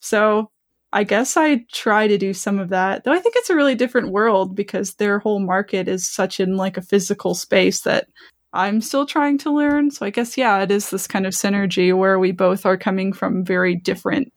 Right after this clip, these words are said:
ends of, like, how we approach things.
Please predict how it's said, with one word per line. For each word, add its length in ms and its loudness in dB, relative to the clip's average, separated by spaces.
ends 420 -2
of, 460 -6
like, 120 -12
how 180 2
we 120 0
approach 460 -4
things. 560 -6